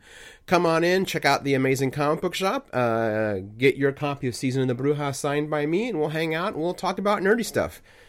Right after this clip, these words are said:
You know, that's what I do at these things. And it's also fun to always meet the readers and whatnot and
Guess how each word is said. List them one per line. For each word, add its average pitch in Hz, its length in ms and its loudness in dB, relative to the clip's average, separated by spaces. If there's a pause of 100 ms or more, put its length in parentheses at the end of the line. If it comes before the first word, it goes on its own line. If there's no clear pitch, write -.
(160)
You - 80 -4
know, 127 140 -2
that's 151 200 -4
what 156 160 4
I 175 80 2
do 156 180 2
at - 80 2
these 104 200 -4
things. 92 340 -8
And 123 180 -2
it's - 80 -4
also 190 280 2
fun 180 260 0
to 170 60 2
always 160 260 4
meet 151 340 -2
the 143 120 4
readers 143 380 2
and 131 220 0
whatnot 131 440 2
and 117 400 -6